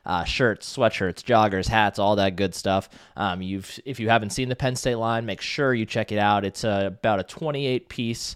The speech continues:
um, collection there. It's all fantastic stuff. We love wearing our Home Field stuff, and we love that they support us, and we're happy to support them.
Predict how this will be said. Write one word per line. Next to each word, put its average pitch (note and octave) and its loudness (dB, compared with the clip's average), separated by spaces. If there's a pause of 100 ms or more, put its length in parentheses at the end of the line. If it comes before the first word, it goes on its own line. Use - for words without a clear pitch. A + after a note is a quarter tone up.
(360)
um, F#2+ -2
collection A#2+ -2
there. G#2 0
It's A2 -4
all A2+ 6
fantastic A2 -2
stuff. G#2+ -2
We G#2+ 0
love F#2+ 4
wearing F#2+ 0
our F#2+ -2
Home G2 -4
Field F#2+ -4
stuff, G2 -2
and G2+ -10
we G2 -2
love G2 0
that G2+ -8
they G2+ -2
support - -4
us, B2+ 0
and A2 -6
we're A2+ 0
happy C3+ 0
to B2 -2
support - -4
them. C#3 0